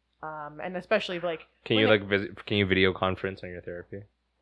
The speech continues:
Speaker 1: I wonder if I can. You
Speaker 2: Like,
Speaker 1: know,
Speaker 2: I don't,
Speaker 1: I'm gonna
Speaker 2: I'm not
Speaker 1: have to
Speaker 2: saying, I
Speaker 1: find out about that.
Speaker 2: like, I don't know if, I don't want it to make it any less effective for anybody, including yourself, but I'm
Speaker 1: But
Speaker 2: curious.
Speaker 1: I wonder if that's possible.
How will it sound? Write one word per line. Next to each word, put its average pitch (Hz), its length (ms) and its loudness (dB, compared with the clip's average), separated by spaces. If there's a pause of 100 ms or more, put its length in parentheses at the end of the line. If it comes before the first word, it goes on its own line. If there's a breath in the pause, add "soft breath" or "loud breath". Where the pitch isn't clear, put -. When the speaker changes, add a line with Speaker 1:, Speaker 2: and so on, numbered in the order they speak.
(160)
Speaker 1:
I 320 140 0
wonder 370 420 6
if 466 80 -10
I 466 180 2
can. 466 560 0 (720)
You - 120 4
Speaker 2:
Like, 143 80 10
Speaker 1:
know, 165 80 12
Speaker 2:
I 165 40 12
don't, 196 80 12
Speaker 1:
I'm 196 140 12
gonna 202 140 10
Speaker 2:
I'm 208 60 12
not 233 60 12
Speaker 1:
have 220 80 12
to - 60 0
Speaker 2:
saying, 208 120 12
I 311 120 12
Speaker 1:
find 330 100 8
out 392 220 6
about 220 320 4
that. 175 60 6
Speaker 2:
like, 143 140 10
I 160 60 12
don't 170 180 12
know 139 240 12
if, - 220 -2
I 117 160 8
don't 131 160 10
want 120 180 10
it - 40 -6
to 110 80 -2
make 107 160 2
it 107 60 10
any 95 180 6
less 92 220 4
effective 90 440 4
for 98 120 4
anybody, 110 540 8
including 92 380 2
yourself, 107 460 4
but - 120 8
I'm 90 120 6
Speaker 1:
But 262 100 6
Speaker 2:
curious. 220 260 12
Speaker 1:
I 302 40 6
wonder 294 260 4
if 233 100 0
that's 240 200 -2
possible. 180 640 -2